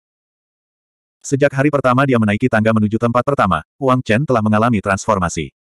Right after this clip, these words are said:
Dia telah menyelesaikan transformasi dari yang terakhir ke yang pertama, dan segala sesuatu tentang dirinya berubah.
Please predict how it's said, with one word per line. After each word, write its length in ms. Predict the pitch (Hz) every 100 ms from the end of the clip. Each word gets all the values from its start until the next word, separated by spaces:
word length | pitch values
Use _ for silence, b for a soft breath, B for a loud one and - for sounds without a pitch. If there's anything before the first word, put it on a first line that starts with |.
| _ _ _
Dia 240 | 147 151
telah 160 | 156 143
menyelesaikan 480 | 123 117 120 123 127
transformasi 480 | 117 - 123 113 123
dari 240 | 104 110
yang 80 | 113
terakhir 320 | 107 113 127
ke 80 | 117
yang 140 | 123
pertama, 340 | 127 123 90 76 _
dan 160 | 143 131
segala 300 | 127 113 107
sesuatu 320 | - 117 117
tentang 260 | 123 123 110
dirinya 380 | 113 123 107
berubah. 320 | 90 90 76